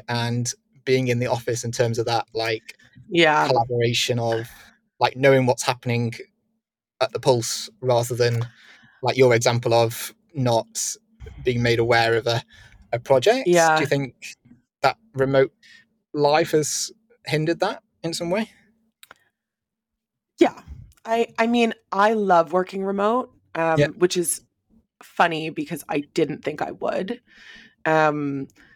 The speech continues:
Speaker 2: but I do really like it. That being said, I think it was so much easier for me to be like,
Speaker 1: Mm-hmm.
Speaker 2: "Hey, whoever, Jim," like, whoever it is,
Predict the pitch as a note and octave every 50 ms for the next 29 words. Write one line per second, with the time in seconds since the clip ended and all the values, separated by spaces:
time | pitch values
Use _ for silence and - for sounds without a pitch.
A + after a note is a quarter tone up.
0 | _ _ _ _ _ - - _ - F3 E3 E3 - D#3+ D#3+ D#3+ D#3+ D#3 D#3 D#3
1 | D3+ D3+ D3+ D3 C#3+ - - _ _ _ _ - - E3 C3+ - - G#3 G#3 G3+
2 | G3+ F#3+ F3 F3+ F3 D#3+ E3 D#3+ D#3 D3 D3+ D#3 - - - - - - - -
3 | - F3+ F3+ F3 D#3 - F3+ F3 F3 E3+ D#3+ - - E3+ E3 D#3 D#3 D#3 D3+ C#3+
4 | - D#3 D3+ C#3 D3 - - _ _ _ _ _ _ _ _ _ _ _ _ _
5 | _ _ _ _ _ _ _ _ _ _ _ _ _ _ _ _ _ _ _ _
6 | - G#3 G3+ F#3+ F3 F#3 F#3 F#3 F#3+ F#3 - - F#3+ F3 E3+ E3+ E3 - D3+ E3
7 | D#3+ - E3 D3 - - - C#3 - - G#2 - - - - _ _ _ _ -
8 | - F#3 - D#3+ D#3+ D#3+ D#3+ D#3+ D#3 C3+ B2 - - F3 - C4 B3 B3 A#3 G3+
9 | F3+ E3+ E3 D#3+ D#3+ D#3+ - _ _ - - _ _ _ _ _ _ _ _ _
10 | _ - G#3 G3+ F#3+ F3+ E3 D3+ C#3 - D#3 C#3+ - - G#3 G3+ F3+ D#3+ D#3 D3+
11 | D3 D3+ D3 - - E3+ D#3+ D3 D3+ C#3+ - - - E3+ -